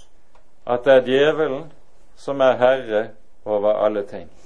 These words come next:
Nei, Gud er både alfa og omega. Og derfor kan også den kristne menighet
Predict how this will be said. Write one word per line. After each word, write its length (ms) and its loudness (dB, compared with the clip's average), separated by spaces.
Nei, 400 0
Gud 400 -6
er 320 4
både 480 0
alfa 640 -2
og 340 -6
omega. 540 -8
Og 140 -4
derfor 360 2
kan 380 -2
også 520 -4
den 160 -4
kristne 460 -6
menighet 760 -6